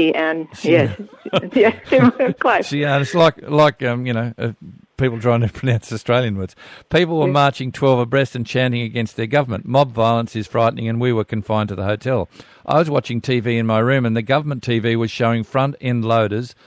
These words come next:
Speaker 2: loading bodies of murdered students and dumping them onto trucks. It was awful. Very soon the T V went black as the government realised what they were showing. Our tour guide filmed the T V stuff,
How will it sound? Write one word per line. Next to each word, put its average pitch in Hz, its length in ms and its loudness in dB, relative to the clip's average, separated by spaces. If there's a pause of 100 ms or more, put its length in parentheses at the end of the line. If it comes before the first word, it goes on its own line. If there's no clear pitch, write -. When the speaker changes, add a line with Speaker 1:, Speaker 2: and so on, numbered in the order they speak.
(100)
Speaker 2:
loading 120 460 2
bodies 127 360 0
of 98 160 -8
murdered 123 380 -2
students 113 480 -6
and 110 140 -4
dumping 117 340 -2
them 117 140 0
onto 120 180 -2
trucks. - 460 -8 (280)
It 123 140 -4
was 127 160 -2
awful. 151 460 -2 (240)
Very 156 240 0
soon 131 240 -2
the 120 60 0
T 151 220 -2
V 135 180 0
went 113 260 0
black 127 260 0
as 107 120 -4
the 120 80 -6
government 135 400 -2
realised 113 440 2
what 113 200 -4
they 110 120 0
were 104 100 0
showing. 117 480 -2 (360)
Our 113 180 2
tour 147 320 0
guide 110 320 2
filmed 143 380 0
the 95 40 -4
T 98 240 0
V 120 200 0
stuff, 87 360 -4